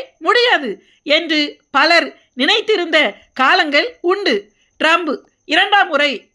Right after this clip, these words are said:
ஆட்சிக்கு வரும் வரை அப்படித்தான் இருந்தது. ஆனால் ட்ரம்ப் ஆட்சிக்கு வந்தவுடனேயே அங்கே சூழ்நிலை மாற ஆரம்பித்தது. ட்ரம்ப் ஆட்சிக்கு வந்ததில் இருந்தே ஒவ்வொரு விஷயத்திலும் இருந்து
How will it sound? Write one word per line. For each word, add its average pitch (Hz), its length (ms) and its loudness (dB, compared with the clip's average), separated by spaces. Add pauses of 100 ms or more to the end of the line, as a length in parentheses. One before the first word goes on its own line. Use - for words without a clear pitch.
ஆட்சிக்கு 320 480 -2 (180)
வரும் 370 280 0
வரை 302 200 2 (180)
அப்படித்தான் 302 600 -2 (260)
இருந்தது. 381 420 0 (360)
ஆனால் 330 440 2 (240)
ட்ரம்ப் 330 360 0 (560)
ஆட்சிக்கு 339 480 -2 (140)
வந்தவுடனேயே 302 760 0 (380)
அங்கே 359 300 0 (280)
சூழ்நிலை 381 520 2 (380)
மாற 339 360 2 (380)
ஆரம்பித்தது. 349 560 -2 (500)
ட்ரம்ப் 339 340 0 (320)
ஆட்சிக்கு 370 480 0 (440)
வந்ததில் 339 460 0
இருந்தே 320 360 0 (400)
ஒவ்வொரு 427 440 2 (380)
விஷயத்திலும் 381 600 0 (100)
இருந்து 262 340 0